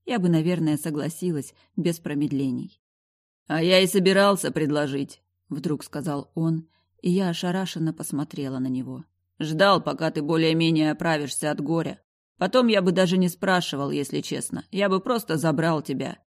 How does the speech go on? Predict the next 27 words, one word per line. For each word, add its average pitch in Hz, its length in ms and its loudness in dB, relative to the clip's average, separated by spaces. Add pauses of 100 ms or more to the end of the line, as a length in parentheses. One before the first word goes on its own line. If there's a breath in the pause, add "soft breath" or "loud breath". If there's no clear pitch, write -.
(120)
и 180 120 -2
мы 220 160 6
бы 208 140 8
убежали 202 480 6
туда, 165 300 0
где 165 180 2
никто 160 320 0
бы 160 140 0
нас 151 220 0
не 143 140 0
нашёл. 139 580 -6 (420)
Только 175 280 2
я 196 160 6
не 190 100 2
успел 190 440 2
осуществить 160 640 -2
свой 139 160 -4
план. 160 380 -2 (280)
Вертолёт 170 680 0
пролетел 147 500 -2
раньше, 139 480 -4 (160)
и 175 100 2
ты 175 140 4
снова 175 460 -2 (140)
ускользнула 170 680 2
от - 120 -6
меня». 135 360 -2